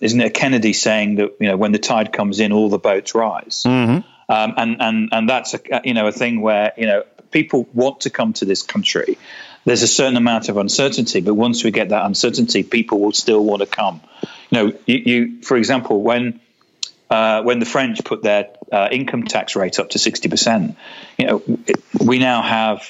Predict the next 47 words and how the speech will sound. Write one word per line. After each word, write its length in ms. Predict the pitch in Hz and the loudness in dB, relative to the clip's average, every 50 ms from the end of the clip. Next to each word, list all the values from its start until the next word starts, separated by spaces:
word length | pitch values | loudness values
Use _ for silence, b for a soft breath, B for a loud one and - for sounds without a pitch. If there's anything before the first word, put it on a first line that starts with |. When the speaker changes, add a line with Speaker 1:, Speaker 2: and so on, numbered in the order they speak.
| - - | -14 -12
Speaker 1:
seven 380 | - - - 131 117 117 110 | -8 -2 -2 0 0 0 -2
hundred 280 | 107 107 101 104 101 - | -2 -2 0 -2 -2 0
thousand 300 | - 104 101 98 90 95 | 2 0 0 0 -2 -6
French 280 | - - 117 120 117 - | -4 -2 -2 -2 -2 -2
people 300 | - 95 - - 90 87 | -2 -4 -2 -2 -2 -2
in, 300 | 87 85 85 87 85 - - | 0 0 0 0 -2 -2 -2
in, 300 | 123 95 92 92 90 90 | 0 2 2 4 4 4
uh, 320 | 90 85 85 87 87 87 - - | 2 2 2 2 2 0 0 0
um, 380 | - 90 87 87 90 85 85 - B B B B B B - | 2 2 2 2 0 -2 -4 -6 B B B B B B -2
in 160 | 120 95 90 | 0 2 4
London 440 | 101 104 120 123 104 80 - - - B B B B B B B B | 2 4 4 4 2 2 0 -2 -8 B B B B B B B B
because 320 | - 123 - 147 120 - | -2 0 2 2 0 0
people 380 | - - - - 139 135 127 131 | -2 -8 -4 0 0 2 4 4
don't 180 | 139 135 135 131 | 4 2 2 2
want 140 | 135 135 | 2 0
to 60 | 127 - | 0 0
pay 180 | - 170 165 | -2 -2 -2
sixty 300 | - - 113 - - - | -2 -4 -6 -6 -6 -10
percent 320 | - - - - 82 - - | -8 -6 -6 -6 -6 -6 -4
tax. 540 | - - 69 - - - - - - - b b b b b b b - | -4 -4 -4 -4 -4 -4 -6 -6 -6 -10 b b b b b b b 0
They 80 | 113 | 2
want 240 | 117 120 123 120 117 | 2 2 2 0 -2
to 40 | - | -2
come 140 | 131 117 117 | -4 -4 -2
to 120 | - 120 | -2 -2
a 40 | 107 | -2
place 360 | - - 117 110 110 - - | 0 0 0 0 0 -2 -2
which 180 | - - - - | -4 -4 -2 -2
is 180 | - - - - | -4 -4 -4 -4
thriving 680 | - 117 110 110 113 107 104 117 110 110 110 104 101 | -2 0 2 2 2 2 0 0 0 0 0 0 0
and 200 | 95 95 87 B B B B B B B | -2 -4 -4 B B B B B B B
with, 260 | 101 104 113 117 - | 0 2 2 2 2
you 80 | 113 110 | 2 2
know, 120 | 98 95 | 2 0
a 40 | - | 0
cultural 400 | - - 117 123 123 - - - | 0 0 0 0 0 -2 -4 -2
centre, 460 | - 131 127 135 127 - - 85 90 | 0 0 -2 -2 -2 -2 -4 -4 -2
but 320 | 101 117 117 113 - - | 0 -2 -2 -2 -2 -2
they, 220 | - 120 117 117 113 | -2 0 0 0 -2
they, 280 | 117 - 120 113 113 110 - - | -2 -2 -2 -2 -2 -4 -4 -4
they 100 | 113 110 | -4 -2
don't 200 | 110 120 117 113 | 0 0 0 2
want 120 | 117 117 113 | 2 0 0
to 80 | - | 0
pay, 320 | - 123 117 110 110 107 b b b b b b b b b - | 0 0 0 0 -2 -6 b b b b b b b b b -6
you 120 | - 113 | -2 0
know, 140 | 104 101 | 0 0